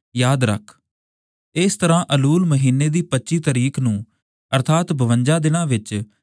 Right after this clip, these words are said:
ਸ਼ਹਿਰ ਪਨਾਹ ਬਣ ਕੇ ਪੂਰੀ ਹੋ ਗਈ। ਫਿਰ ਅਜਿਹਾ ਹੋਇਆ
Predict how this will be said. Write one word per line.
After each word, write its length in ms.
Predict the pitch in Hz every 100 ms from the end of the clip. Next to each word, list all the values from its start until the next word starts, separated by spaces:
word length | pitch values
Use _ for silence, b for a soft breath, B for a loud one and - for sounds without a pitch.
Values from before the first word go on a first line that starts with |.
| _
ਸ਼ਹਿਰ 280 | - 147 170
ਪਨਾਹ 260 | 156 160
ਬਣ 220 | 143 123 127
ਕੇ 160 | 156
ਪੂਰੀ 360 | 156 139 143 156
ਹੋ 180 | 123 110
ਗਈ। 200 | 107 - _ _ _ _ _ -
ਫਿਰ 200 | 190 196 180
ਅਜਿਹਾ 360 | 127 139 175
ਹੋਇਆ 380 | 143 120 104 107